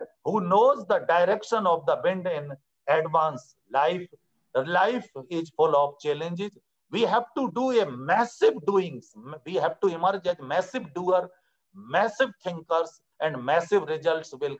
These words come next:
come. That will be our success in the end. Experience of solving the problems is the new thing. Golden opportunities are hidden in ruins also. We have to emerge as new masterpiece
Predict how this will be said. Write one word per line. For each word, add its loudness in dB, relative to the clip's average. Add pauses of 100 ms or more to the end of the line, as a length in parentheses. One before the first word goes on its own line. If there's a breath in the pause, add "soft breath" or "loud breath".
come. -6
That -2
will -8
be -8
our -4 (320)
success -8 (100)
in -14
the -2
end. -4 (380)
Experience -2
of 0 (120)
solving 0
the -2
problems -6
is -14
the -2 (120)
new -10
thing. -8 (540)
Golden 2
opportunities -4
are 0
hidden -8
in -14 (100)
ruins -10
also. -6 (640)
We 0
have 0
to -4
emerge -2
as -2
new 0
masterpiece -2